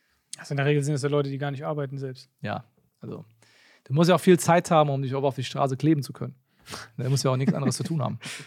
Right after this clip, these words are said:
Speaker 2: Das kommt ja noch dazu. Also wenn das irgendwelche Leute wären, die tatsächlich wahrscheinlich Familien hätten und so weiter, dann würden die auch lieber arbeiten gehen und die versorgen,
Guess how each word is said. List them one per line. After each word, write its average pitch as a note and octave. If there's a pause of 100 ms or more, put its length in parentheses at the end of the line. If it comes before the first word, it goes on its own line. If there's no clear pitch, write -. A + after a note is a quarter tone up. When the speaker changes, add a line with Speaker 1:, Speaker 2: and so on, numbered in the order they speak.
(200)
Speaker 2:
Das -
kommt C3+
ja B2
noch A#2
dazu. B2
Also A#2
wenn B2
das A#2+
irgendwelche C#3
Leute C#3
wären, C3
die B2
tatsächlich B2
wahrscheinlich B2+
Familien C3
hätten C#3+
und C#3+
so C3+
weiter, C#3
dann A#2+
würden B2
die B2
auch B2
lieber B2
arbeiten C3
gehen B2+
und B2
die A#2
versorgen, A#2+